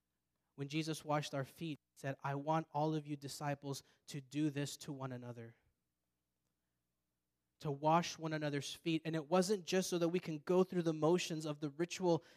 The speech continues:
but it was, if you can wash somebody's dirty, smelly,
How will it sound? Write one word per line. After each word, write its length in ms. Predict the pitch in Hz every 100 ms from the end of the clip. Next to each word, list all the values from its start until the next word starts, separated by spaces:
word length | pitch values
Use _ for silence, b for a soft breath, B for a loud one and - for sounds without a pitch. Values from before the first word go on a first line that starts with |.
| B
but 100 | 175
it 120 | 175
was, 180 | 170 165 -
if 240 | 214 214
you 100 | 196
can 300 | 208 202 165
wash 320 | 156 180 196 -
somebody's 420 | 202 196 190 156
dirty, 480 | 135 190 208 214 202
smelly, 580 | - 185 180 196 196